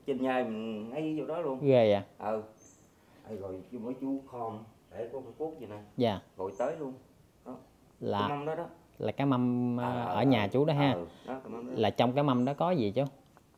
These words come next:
Speaker 1: Có cái, ờ, cái mâm với cái chén với cái, ờ, ca nước mình á.
Speaker 2: Ca nước?
Speaker 1: Ừ, như ca mà nó ca nó đông.
Speaker 2: Vậy đó ha.
Speaker 1: Ừ.
Speaker 2: Bằng đồng.
Speaker 1: Bằng đồng. Còn cái
Speaker 2: Rồi.
Speaker 1: chén là như là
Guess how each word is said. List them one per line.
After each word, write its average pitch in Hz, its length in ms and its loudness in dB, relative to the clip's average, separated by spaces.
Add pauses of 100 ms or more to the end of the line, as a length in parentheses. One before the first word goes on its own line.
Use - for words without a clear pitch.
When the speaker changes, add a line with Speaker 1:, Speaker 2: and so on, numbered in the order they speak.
Speaker 1:
Có 143 300 -6
cái, 147 240 -8
ờ, 113 320 -10 (1800)
cái 127 100 -6
mâm 110 340 -8
với 127 260 -6
cái 139 100 -12 (100)
chén 143 280 -2 (120)
với 135 340 -8
cái, 139 320 -4
ờ, 117 240 -4 (300)
ca 131 160 -4
nước 151 160 -6 (100)
mình 98 120 -8
á. 120 80 -8 (520)
Speaker 2:
Ca 131 140 4
nước? 151 220 8
Speaker 1:
Ừ, 95 140 -4
như 117 400 -4 (460)
ca 123 240 0
mà 120 100 -4
nó 120 180 -6
ca 135 260 -2
nó 143 60 -8
đông. 120 400 -4 (1400)
Speaker 2:
Vậy 110 220 0
đó 131 80 2
ha. 135 220 4 (120)
Speaker 1:
Ừ. 82 380 -6
Speaker 2:
Bằng 120 180 2
đồng. 110 200 8 (180)
Speaker 1:
Bằng 76 180 -10
đồng. 82 340 -8
Còn 80 260 -8
cái 110 180 -6
Speaker 2:
Rồi. 117 140 6
Speaker 1:
chén 104 160 0
là 92 120 -6
như 104 240 -6
là 87 500 -8